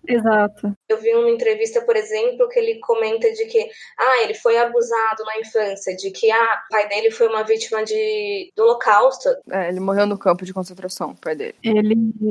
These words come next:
Speaker 1: é, inclusive, ele também foi pra um campo de concentração quando era criança, né? Então, tipo, ele tem todo esse histórico, assim, de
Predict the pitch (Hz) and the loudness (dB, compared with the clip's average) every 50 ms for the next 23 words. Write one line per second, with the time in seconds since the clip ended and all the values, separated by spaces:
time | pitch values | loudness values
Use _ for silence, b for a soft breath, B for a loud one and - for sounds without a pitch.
0 | - - - 233 233 240 254 240 247 285 277 240 277 269 269 294 294 294 302 302 | -2 -2 0 2 2 4 2 2 2 2 2 2 2 2 2 2 2 2 2 2
1 | 320 285 254 262 285 294 285 285 - 214 214 220 214 - 226 214 - 220 214 208 | 2 2 2 2 2 2 0 0 2 2 2 2 2 2 0 2 2 2 0 0
2 | 220 202 - 220 214 - - 202 - 214 208 - 214 202 - 226 220 214 214 214 | 0 -2 -2 -2 -2 -2 -2 -2 -2 -2 -2 0 -2 0 0 2 2 2 0 0
3 | - 240 220 208 226 233 233 - 180 185 208 208 - - _ - - 160 160 180 | 0 0 2 2 2 0 -2 -2 -2 -2 -2 -2 -4 -8 _ -6 -4 -2 -2 -2
4 | 185 - 202 - 214 196 185 - _ _ _ _ _ - 208 202 214 208 - 226 | -2 -4 -6 -2 -2 -2 -2 -2 _ _ _ _ _ -2 0 0 2 2 2 0
5 | 214 214 208 _ - 220 - - 233 - - - - _ - 220 214 220 226 226 | 0 0 -2 _ -6 -6 -4 -4 -4 -6 -6 -8 -8 _ -2 0 2 2 4 2
6 | 220 220 - 208 202 - - 202 208 202 208 214 214 214 202 | 0 0 0 -2 -2 -2 -2 -2 0 0 0 2 2 2 0